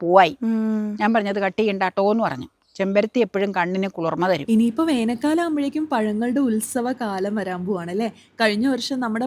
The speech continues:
Speaker 3: പറമ്പിലുണ്ടായിട്ടുള്ള ചക്ക, മാങ്ങ, ചാമ്പയ്ക്ക എന്ന് തുടങ്ങി പല ഫ്രൂട്ട്സിൻ്റെയും കൂടെ ചേർത്ത് നമ്മളൊരു ഫ്രൂട്ട്സ് ഫെസ്റ്റിവൽ എന്ന് പറഞ്ഞൊരു വീഡിയോ ചെയ്തിട്ടുണ്ടായിരുന്നു. ഇത്തവണ ചെയ്യാൻ പറ്റുമോന്ന് അറിയില്ല. എന്തായാലും നമുക്ക് നോക്കാം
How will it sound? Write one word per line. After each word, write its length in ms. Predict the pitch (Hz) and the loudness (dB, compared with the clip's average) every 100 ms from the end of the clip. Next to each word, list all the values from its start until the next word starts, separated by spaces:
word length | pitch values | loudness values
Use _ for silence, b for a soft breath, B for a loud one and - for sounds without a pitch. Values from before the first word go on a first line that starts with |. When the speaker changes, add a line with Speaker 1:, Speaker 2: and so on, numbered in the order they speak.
| 240 | -4
Speaker 3:
പറമ്പിലുണ്ടായിട്ടുള്ള 880 | 214 208 247 220 208 208 208 208 214 | -4 -2 -4 -4 -4 -4 -4 -6 -6
ചക്ക, 420 | 214 208 - 214 214 208 | -6 -8 -6 -4 -2 -2
മാങ്ങ, 400 | 208 196 208 208 | -4 -4 -6 -6
ചാമ്പയ്ക്ക 520 | 208 214 190 202 202 | -6 -8 -6 -6 -6
എന്ന് 220 | 214 214 233 | -6 -4 -6
തുടങ്ങി 280 | 226 226 247 277 | -6 -6 -4 -2
പല 260 | 294 359 370 | 0 0 -2
ഫ്രൂട്ട്സിൻ്റെയും 680 | 254 233 220 202 240 240 247 | -6 -4 -4 -4 -4 -4 -4
കൂടെ 140 | 247 | -6
ചേർത്ത് 460 | 254 254 208 208 240 233 | -6 -4 -4 -4 -6 -4
നമ്മളൊരു 360 | 208 226 226 285 b b - | -2 0 0 -2 b b -6
ഫ്രൂട്ട്സ് 400 | 302 320 339 - | -2 -2 -2 -4
ഫെസ്റ്റിവൽ 460 | 254 - 262 247 | -4 -4 -4 -4
എന്ന് 140 | 254 254 | -2 -4
പറഞ്ഞൊരു 280 | 240 226 214 214 | -2 -2 -2 -2
വീഡിയോ 200 | 190 202 | -2 -4
ചെയ്തിട്ടുണ്ടായിരുന്നു. 760 | - 190 185 202 185 175 202 - | -2 -4 -4 -4 -4 -4 -8 -10
ഇത്തവണ 340 | 196 - 196 220 | -12 -8 -6 -6
ചെയ്യാൻ 320 | 220 220 226 | -4 -4 -4
പറ്റുമോന്ന് 360 | 247 247 269 277 | -6 -6 -4 -2
അറിയില്ല. 440 | 233 302 240 302 b b b | -2 -2 -2 -4 b b b
എന്തായാലും 640 | 233 277 440 349 247 339 - | -4 -2 0 0 0 -2 -4
നമുക്ക് 340 | 214 214 214 320 208 | -6 -4 -2 -2 0
നോക്കാം 400 | 220 269 311 | -2 -2 -4